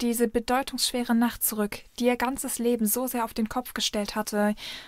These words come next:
dass es dieses beinahe zerstört hätte. Beinahe. Und dennoch lag hinter jedem von ihnen ein Leben, das verschiedener nicht hätte sein können. Hermione sah sich um und schluckte. „Ich bat dich um eine Konsultation.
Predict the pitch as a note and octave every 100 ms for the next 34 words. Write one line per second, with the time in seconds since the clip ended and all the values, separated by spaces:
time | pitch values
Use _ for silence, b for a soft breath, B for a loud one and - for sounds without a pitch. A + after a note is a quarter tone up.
0 | B B _ C4 B3 A#3+ B3 B3 C4 -
1 | A#3 A#3 A3+ A3 A#3 - - A#3+ - -
2 | G3 - b b b b _ _ - B3
3 | B3+ B3 A#3+ G3+ G3 - _ - A3+ A#3+
4 | B3 C4 C4+ B3 - C4+ B3+ A#3 B3+ C#4
5 | - B3 A#3 A3+ A3+ A3+ G#3+ A3+ A3 G3
6 | G3+ - A3+ - A#3 - B3+ C4 B3 A#3
7 | A3+ - A#3+ A3 A3+ G3 G3 G3 F#3+ G3
8 | B B B B B _ _ _ _ -
9 | A#3+ A#3+ B3 A#3+ A#3+ A#3+ - B3+ A3 G3+
10 | G#3 - A3+ - F#3 G#2 - b b _
11 | _ _ _ _ _ _ - G#3 A#3 A#3
12 | A#3+ - G3+ A3+ A#3+ A#3+ A#3 A3 A#3+ -
13 | A#3 F#3+